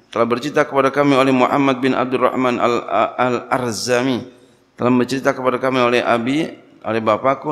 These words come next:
dari kakekku, dari Qatadah. Jadi bapaknya, bapaknya dari engkongnya, <laughs> gitu.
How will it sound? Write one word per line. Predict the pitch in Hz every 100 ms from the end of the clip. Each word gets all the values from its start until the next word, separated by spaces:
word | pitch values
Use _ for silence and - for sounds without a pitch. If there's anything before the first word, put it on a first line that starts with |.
| 135
dari | 117
kakekku, | - - 104 127 123 - 170 170 - _ _ _ _ _ _ _
dari | 104 113 113
Qatadah. | 110 - 143 139 147 90 - _ - - _ _ -
Jadi | 101 110
bapaknya, | 104 98 - 120 123 113
bapaknya | 95 107 120 113
dari | 107
engkongnya, | 110 104 113 117 113 101
<laughs> | -
gitu. | 117 131 180